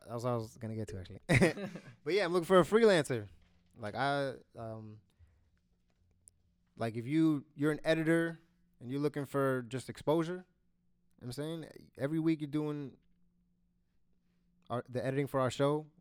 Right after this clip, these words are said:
Speaker 1: we gonna be fucking shouting you out. Shout out to our editor. You're gonna be in the description. You get the exposure through our podcast. The same thing we're having with our guests and shit. Like, the same way like that.
Speaker 2: Mm-hmm.
Speaker 1: Um, but if you wanna be part of the team, basically, we just,
Speaker 2: Oh,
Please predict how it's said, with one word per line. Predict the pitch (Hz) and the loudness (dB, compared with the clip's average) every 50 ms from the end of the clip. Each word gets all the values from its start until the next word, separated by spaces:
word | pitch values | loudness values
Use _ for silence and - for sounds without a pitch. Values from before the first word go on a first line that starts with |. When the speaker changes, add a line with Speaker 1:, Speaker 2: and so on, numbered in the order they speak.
| _ 107 | _ -20
Speaker 1:
we | 131 143 | -18 -16
gonna | 151 143 127 | -16 -16 -16
be | 110 - - | -16 -16 -18
fucking | 131 117 123 113 | -16 -14 -12 -8
shouting | - 143 131 131 127 131 131 | -4 -2 -2 -2 -2 -4 -6
you | 131 131 | -4 -4
out. | 127 120 - | -4 -4 -2
Shout | 131 127 131 | -2 -2 -2
out | 127 | -2
to | - 127 | -4 -4
our | 120 123 - | -6 -6 -6
editor. | 135 131 131 131 139 139 135 135 - _ _ _ _ _ _ _ - | -8 -8 -4 0 0 0 0 0 -4 _ _ _ _ _ _ _ -10
You're | 123 131 | -6 -4
gonna | 147 131 | -4 -2
be | 127 135 | -2 -2
in | 135 127 | -2 -4
the | 120 107 | -4 -6
description. | 113 - - - 151 143 - - 151 143 143 143 143 143 - _ _ _ _ _ _ _ _ - | -8 -8 0 2 2 2 2 0 -6 -8 -8 -8 -10 -14 -16 _ _ _ _ _ _ _ _ -16
You | 127 123 | -10 -8
get | 156 151 | -8 -6
the | - 156 | -6 -8
exposure | 135 - - - 151 156 151 139 147 147 147 143 143 - _ _ _ _ - - _ - | -8 -6 -2 0 2 2 2 0 0 -2 -2 -2 -4 -8 _ _ _ _ -20 -16 _ -8
through | 147 147 | -6 -4
our | 147 143 | -4 -2
podcast. | - 147 139 135 127 131 113 104 | -2 -2 -4 -4 -4 -8 -10 -10
The | 113 107 | -10 -10
same | - 135 135 123 | -8 -8 -8 -8
thing | 135 131 | -10 -10
we're | 131 123 | -8 -6
having | 123 127 123 123 123 | -6 -6 -6 -6 -8
with | 120 117 | -8 -8
our | 113 113 | -8 -8
guests | 107 107 120 117 110 - | -8 -8 -10 -10 -10 -14
and | 113 101 | -18 -20
shit. | - - 107 - 110 | -20 -20 -20 -20 -20
Like, | 104 101 | -20 -20
the | - 107 | -20 -20
same | - 151 147 147 | -20 -18 -18 -16
way | 143 139 127 | -16 -16 -16
like | 117 107 104 - | -16 -18 -20 -20
that. | 107 95 90 _ _ _ - 156 | -20 -20 -20 _ _ _ -18 -16
Speaker 2:
Mm-hmm. | 139 131 127 127 127 131 139 147 _ _ _ _ _ _ _ - 110 107 | -16 -14 -14 -16 -18 -18 -20 -20 _ _ _ _ _ _ _ -18 -12 -10
Speaker 1:
Um, | 107 110 107 107 107 101 104 107 - _ _ _ _ _ _ _ _ _ - | -8 -8 -8 -8 -10 -12 -14 -18 -20 _ _ _ _ _ _ _ _ _ -8
but | 120 | -8
if | 120 127 | -6 -4
you | 143 143 | -2 0
wanna | 160 165 165 | 0 2 2
be | 160 160 | 2 2
part | - 170 160 156 | 2 2 2 2
of | 151 | 0
the | 151 | -2
team, | 139 - 175 165 143 120 | -4 -4 -6 -6 -6 -8
basically, | 123 123 113 110 117 107 113 110 | -10 -12 -14 -16 -18 -20 -20 -20
we | 113 123 | -20 -18
just, | 135 127 117 | -18 -18 -16
Speaker 2:
Oh, | 135 127 | -16 -16